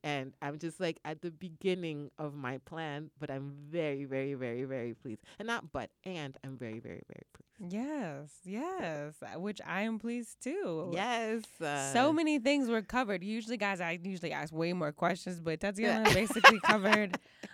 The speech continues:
Speaker 2: a lot of the things. We may have to get you back 'cause we still didn't talk about, like, the nuts and bolts of, like,
Speaker 1: Yeah.
Speaker 2: what are some things that you, well,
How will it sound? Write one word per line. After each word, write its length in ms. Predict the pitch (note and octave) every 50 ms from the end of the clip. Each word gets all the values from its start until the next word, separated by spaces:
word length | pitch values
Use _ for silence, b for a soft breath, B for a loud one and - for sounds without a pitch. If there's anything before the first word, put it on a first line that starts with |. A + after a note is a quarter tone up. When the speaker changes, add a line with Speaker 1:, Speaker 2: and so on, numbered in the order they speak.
| B B
Speaker 2:
a 60 | - F#3
lot 220 | G3+ G3+ G3 G3
of 80 | G3 F#3
the 100 | F#3+ G3+
things. 300 | - - G#3 G3+ G3 F3+
We 80 | A3 A#3+
may 240 | B3 B3 C4+ D4+ E4
have 200 | E4 F4+ F#4+ -
to 100 | - E4+
get 240 | B3 D4 A#3+ - -
you 80 | B3+ A3+
back 380 | F#3+ F#3+ D3+ C#3+ - - - -
'cause 140 | G3 F#3
we 120 | F3+ F#3+ G3+
still 300 | - - - C4+ D4 D#4+
didn't 220 | C4+ D#4 D4 B3
talk 140 | - A#3+ A3 G3+
about, 180 | G3 G3+ G3
like, 180 | F3+ F3+ F3+ -
the 60 | -
nuts 380 | D#3+ D#3 D#3 D#3+ D#3+ D#3+ - -
and 160 | E3 D#3+ D3+
bolts 280 | C3+ C3+ C3+ - - -
of, 100 | A#2+ A2
like, 340 | A#2+ A2 G2+ - - D3
Speaker 1:
Yeah. 140 | C3+ G#2+ - - - B B B B B B -
Speaker 2:
what 200 | D#3+ D#3+ E3 E3
are 40 | E3
some 200 | - F3+ F3+ D#3
things 280 | - D#3+ D#3+ D#3+ D3+ C#3+
that 120 | D3 C#3+
you, 600 | D3 D3 D3 D3 D3 C#3+ C#3+ C#3+ C#3+ C#3 C3+ - -
well, 480 | G3 C4 C4 D#3+ C3 C3+ C3+ D#3+ F3